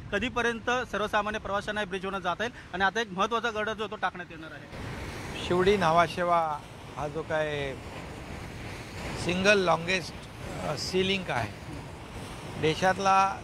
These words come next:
Speaker 2: सगळ्यात लांबीचा हा सी ब्रिज आहे. बावीस किलोमीटरची याची रुं-, अ, लांबी आहे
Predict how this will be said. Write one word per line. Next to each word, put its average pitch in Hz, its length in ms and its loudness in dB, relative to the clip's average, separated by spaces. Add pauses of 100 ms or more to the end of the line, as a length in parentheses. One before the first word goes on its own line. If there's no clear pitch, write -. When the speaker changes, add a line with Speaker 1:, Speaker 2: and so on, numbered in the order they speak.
Speaker 2:
सगळ्यात 190 300 2
लांबीचा 165 640 0 (360)
हा 151 120 -2
सी 180 220 -2
ब्रिज 143 300 -2
आहे. - 320 -8 (1300)
बावीस 175 400 4
किलोमीटरची 202 540 0
याची 190 260 2
रुं-, 170 480 -4
अ, 156 140 4
लांबी 156 340 0
आहे 123 280 2